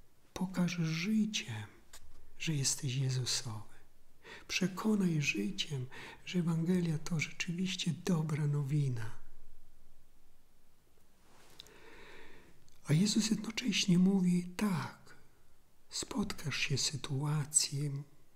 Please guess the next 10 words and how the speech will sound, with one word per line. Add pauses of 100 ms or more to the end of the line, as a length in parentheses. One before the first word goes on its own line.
(280)
że
ktoś
nie
przyjmie (160)
Ewangelii. (2250)
I
wtedy
co? (800)
Pozostaw
go.